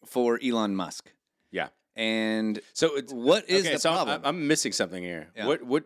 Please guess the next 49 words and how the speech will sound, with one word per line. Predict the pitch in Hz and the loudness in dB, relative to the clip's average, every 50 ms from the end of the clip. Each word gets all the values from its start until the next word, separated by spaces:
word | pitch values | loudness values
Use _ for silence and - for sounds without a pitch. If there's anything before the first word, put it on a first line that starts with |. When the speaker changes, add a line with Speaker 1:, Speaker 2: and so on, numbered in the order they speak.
| _ _ | _ _
Speaker 2:
what | 131 147 165 | -4 -2 0
is | 175 165 | 0 0
she | - 170 147 | 0 0 -2
driving | 101 92 104 90 90 85 73 71 73 | 0 0 0 0 0 -2 -6 -8 -12
at? | 69 65 - _ _ _ _ _ _ _ - | -14 -14 -16 _ _ _ _ _ _ _ -16
This | 95 90 | -14 -6
Speaker 1:
That's | 123 123 143 - - | -2 -2 -2 -2 -2
kinda | 120 151 151 143 139 | -2 0 0 2 2
Speaker 2:
plastic. | |
Speaker 1:
my | 131 120 | 2 2
point. | 104 - 190 226 - - - | 2 0 -2 -2 -4 -6 -8
What | - 117 135 151 156 | -2 2 2 2 4
Speaker 2:
Yeah. | 185 | 2
Speaker 1:
is | 185 - - - - - | 0 -2 -6 -10 -10 -4
she | - 143 135 | -2 -2 0
driving | 110 123 151 185 180 135 104 | 4 4 4 4 2 0 -2
at? | 95 | -2
You | 104 120 156 185 | -2 0 2 4
would | 185 262 | 4 4
think | - - 226 240 240 202 - - | 2 0 0 0 0 -2 -2 -2
Speaker 2:
'Cause | 160 151 | 0 2
Speaker 1:
that | 151 147 | 2 2
Speaker 2:
it, | 147 - 123 | 0 0 -2
it | - | -2
seems | - - 180 190 160 - - | 0 0 0 0 -2 -2 -2
to | 135 | 0
me | 131 143 139 127 | 2 4 4 2
like | 113 104 95 - | 2 0 -2 -4
it's | 110 110 101 | -6 -8 -4
just | - 131 123 - - - | -2 -2 -2 -2 -4 -6
a | 107 | -6
general | 101 - 113 113 113 117 98 - | -4 -2 -2 0 0 -2 -4 -2
ire | - 87 98 104 104 101 98 | -2 -2 0 0 0 0 -2
and | 90 80 | -4 -4
disdain | 90 - - - 107 101 90 85 80 76 | -6 -6 -4 -4 -2 -2 -2 -2 -4 -8
for, | - - 95 90 85 80 73 - _ _ _ _ _ _ _ _ _ _ _ _ _ _ - - - - _ _ _ _ _ _ _ _ _ - | -10 -8 -6 -4 -4 -6 -6 -10 _ _ _ _ _ _ _ _ _ _ _ _ _ _ -20 -20 -20 -20 _ _ _ _ _ _ _ _ _ -14
uh, | 101 95 65 - - - - 98 87 | -14 -14 -14 -16 -20 -20 -20 -18 -10
what? | 90 98 107 92 - - - _ _ _ _ _ | -4 -2 -2 -2 -4 -8 -18 _ _ _ _ _
Speaker 1:
Yeah, | - 120 131 160 160 - - - | -6 0 2 2 2 0 -2 -6
Speaker 2:
you, | 110 107 | -10 -6
Speaker 1:
exactly. | 123 117 110 131 160 175 110 87 | -4 0 2 2 2 2 0 -2
Speaker 2:
for | 78 143 131 | -2 -2 0
what | 127 135 - | 0 0 0
you | 135 127 | 0 2
represent, | 117 117 107 - 98 90 95 87 82 - - | 2 2 2 0 -2 -4 -2 -2 -2 -4 -6
for | - 98 92 90 90 | -6 -4 -4 -4 -4
what | 82 101 101 - - | -4 -6 -6 -6 -8
Taibbi | - 107 104 104 101 101 95 101 101 95 95 90 69 92 | -8 -6 -4 -2 -2 0 0 0 0 -2 -2 -4 -4 -6
and | 92 90 87 90 87 85 85 85 82 | -6 -4 -4 -6 -6 -8 -10 -12 -14